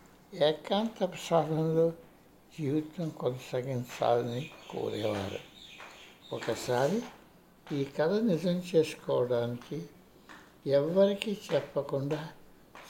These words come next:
చాలా నెలలు ఇంటి నుండి వెళ్ళిపోయారు. అలా తిరుగాడుతూ ఆయన హరిద్వార్కు ఆవల ఉన్న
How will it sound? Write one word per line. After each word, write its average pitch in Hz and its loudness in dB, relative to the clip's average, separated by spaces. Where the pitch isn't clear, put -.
చాలా 160 6
నెలలు 147 2
ఇంటి 139 -6
నుండి 139 0
వెళ్ళిపోయారు. 107 -4
అలా 117 2
తిరుగాడుతూ 127 -2
ఆయన 139 2
హరిద్వార్కు 180 0
ఆవల 143 6
ఉన్న 127 -2